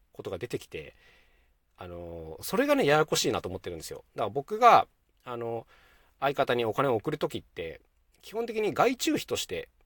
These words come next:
あの、送ってるんですよね。うーん、この、この扱いがまずこれでいいのか。で、外注費として払うなら消費税がいるのではみたいなことになってきて、ただ、ただですね、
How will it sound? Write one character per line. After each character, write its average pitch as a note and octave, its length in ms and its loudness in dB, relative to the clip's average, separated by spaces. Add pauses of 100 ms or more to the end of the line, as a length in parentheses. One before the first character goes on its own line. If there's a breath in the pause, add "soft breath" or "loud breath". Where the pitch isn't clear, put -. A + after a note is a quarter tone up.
(500)
あ G2 100 -14
の、 F2 560 -10 (220)
送 - 180 -10
っ - 40 -8
て - 140 -8
る G2+ 80 -6
ん D#2+ 40 -10
で D2+ 80 -16
す - 60 -18
よ - 60 -18
ね。 - 140 -20 (720)
う - 20 -20
ー G2 40 -20
ん、 D3 640 -18
こ - 140 -4
の、 - 100 -4
こ F3+ 120 -4
の A#3 100 6
扱 A#3 220 6
い C#3+ 40 8
が A2+ 60 6
ま A#2+ 80 2
ず A2+ 80 0
こ - 140 -6
れ D3+ 40 8
で C#3+ 100 2
い D#3+ 80 2
い B2+ 40 2
の F#2+ 80 0
か。 - 220 -8
で、 A#2 100 0
外 G3+ 220 6
注 D4 80 2
費 A#3+ 100 4
と A#3+ 80 4
し - 60 2
て - 80 -8
払 E3 200 8
う A3+ 60 6
な A2+ 120 4
ら - 40 0
消 E3 160 2
費 F#3+ 80 -2
税 E3 100 6
が F#2+ 60 6
い F2+ 60 0
る B2 100 0
の D#3 80 6
で F2+ 80 2
は D#2 140 -6
み G#2 100 -4
た G2+ 80 4
い F#2 60 0
な F2+ 80 -4
こ - 80 -8
と G2 80 -4
に - 20 -2
な G#2 60 -2
っ - 40 -6
て - 80 -14
き - 60 -16
て、 E2+ 180 -10
た C4 120 0
だ、 - 160 4 (240 loud breath)
た B3+ 100 0
だ C#4 140 4
で G2+ 100 -4
す - 100 -6
ね、 E2 220 -10